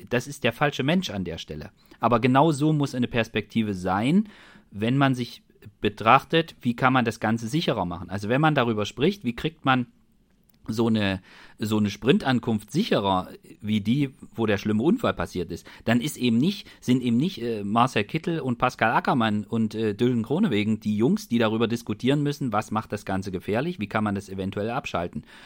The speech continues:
äh, sondern das muss an einer anderen Stelle funktionieren. Und, und da bin ich halt der Meinung, dass wir, dass an der Stelle es auch nicht so sein muss, dass dann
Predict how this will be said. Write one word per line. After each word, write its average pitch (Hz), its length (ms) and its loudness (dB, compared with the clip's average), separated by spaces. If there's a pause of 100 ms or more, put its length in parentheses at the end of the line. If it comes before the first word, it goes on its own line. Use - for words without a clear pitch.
(160)
äh, 92 220 0
sondern 113 280 4
das 107 180 0
muss 139 200 0
an 110 160 -2
einer 113 160 2
anderen 131 380 2
Stelle 87 300 -4
funktionieren. 76 640 -10 (320)
Und, 110 360 0
und 104 200 -2
da 113 100 8
bin 147 140 4
ich 147 120 0
halt 120 140 2
der 113 100 4
Meinung, 131 380 2 (380)
dass 110 220 0
wir, 101 280 2 (300)
dass 101 160 -2
an 104 160 -4
der 117 160 4
Stelle 143 220 0
es 120 100 -6
auch 113 120 -2
nicht 131 180 0
so 131 120 0
sein 117 240 0
muss, 113 160 -2
dass 104 220 -6
dann 98 260 -2